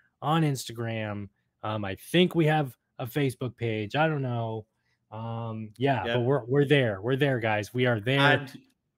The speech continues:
Speaker 1: Finally.
Speaker 2: If you are listening to this anywhere else, like on Spotify or anything like that after the fact, you can check us out on YouTube by just putting in at Dead House Whispers, because apparently
Speaker 1: Yes.
Speaker 2: that works on YouTube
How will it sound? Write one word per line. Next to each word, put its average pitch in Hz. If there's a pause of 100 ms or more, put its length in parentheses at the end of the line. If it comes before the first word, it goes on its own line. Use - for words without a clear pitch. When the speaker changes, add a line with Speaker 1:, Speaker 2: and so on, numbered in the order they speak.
(140)
Speaker 1:
Finally. 123
Speaker 2:
If -
you 143
are 131
listening 135
to 120
this 110 (120)
anywhere 139
else, 90
like 98
on 104
Spotify 104
or 98
anything 98
like 95
that 90
after 104
the 80
fact, - (300)
you 110
can 104
check 113
us 110
out 104
on 101
YouTube 101
by 98
just 104
putting 95
in 95 (340)
at 113 (200)
Dead 104
House 95
Whispers, -
because 95
apparently 107
Speaker 1:
Yes. 87
Speaker 2:
that 120
works 113
on 98
YouTube 117